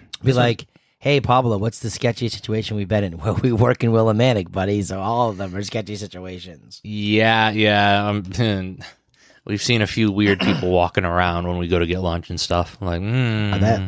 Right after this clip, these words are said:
Speaker 1: Uh, who's the most annoying person we know?
Speaker 2: We've had this question before, too.
Speaker 1: Have we?
Speaker 2: Yeah.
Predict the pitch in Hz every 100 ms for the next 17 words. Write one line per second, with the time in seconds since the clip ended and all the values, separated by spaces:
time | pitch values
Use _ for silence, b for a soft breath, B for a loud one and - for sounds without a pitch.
0 | 87 _ B B B B B B B B
1 | - 131 139 135 135 - 143 190 160 147
2 | 139 151 - 113 110 117 135 - 113 120
3 | 127 101 95 85 101 82 80 - B B
4 | - - - _ 87 87 78 76 - -
5 | - 82 78 - 80 - 82 90 _ -
6 | - 101 107 - 285 - - 69 73 85